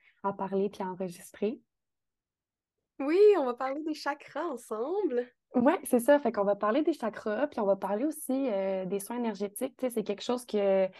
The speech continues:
Speaker 1: je me suis fait quand même demander souvent qu'on en parle parce que, euh, c-, c'est comme un peu mystique encore. Puis là, ben, notre mission dans cet épisode-là, c'est vraiment de le démystifier puis d'expliquer, euh,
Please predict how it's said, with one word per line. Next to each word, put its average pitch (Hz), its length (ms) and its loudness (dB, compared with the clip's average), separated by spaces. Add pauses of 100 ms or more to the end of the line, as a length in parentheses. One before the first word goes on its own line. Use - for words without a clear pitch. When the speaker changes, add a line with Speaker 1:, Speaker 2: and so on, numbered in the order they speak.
(280)
Speaker 1:
je 202 60 -6
me 208 100 6
suis 196 140 -4
fait 226 180 2
quand 214 140 -2
même 240 180 -2
demander 196 400 -2
souvent 202 380 -4
qu'on 190 320 -2
en 180 120 -6
parle 220 360 -2
parce 185 240 -8
que, 196 340 0 (960)
euh, 185 160 -4
c-, - 380 -16 (340)
c'est 233 100 0
comme 240 160 6
un 233 80 6
peu 294 320 4 (400)
mystique 247 600 2
encore. 233 380 0
Puis 247 120 -2
là, 233 100 2
ben, 214 160 2
notre 202 220 -2
mission 240 340 -2
dans 214 220 -2
cet 202 260 -6
épisode-là, 202 460 0
c'est 233 160 -4
vraiment 196 300 2
de 196 120 -2
le 190 60 -2
démystifier 208 840 -4
puis 214 120 -2
d'expliquer, 202 720 0
euh, 180 220 -8